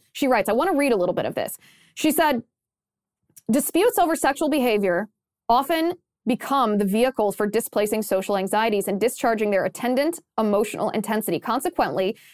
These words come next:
sexuality should be treated with special respect in times of great social stress." She says, "Sex is always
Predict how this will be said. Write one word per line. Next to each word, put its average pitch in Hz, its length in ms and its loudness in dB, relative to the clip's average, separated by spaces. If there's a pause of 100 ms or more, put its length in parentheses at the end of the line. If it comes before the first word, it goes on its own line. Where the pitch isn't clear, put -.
sexuality 214 720 2
should 208 160 -4
be 196 80 -2
treated 269 380 -2
with 190 120 -2
special 214 380 -2
respect 214 500 -2 (280)
in 214 100 0
times 220 300 0
of 233 80 0
great 190 260 0
social 190 300 -4
stress." - 560 -4
She - 160 -6
says, 220 220 -2
"Sex - 440 -2 (400)
is 233 160 2 (100)
always 214 560 2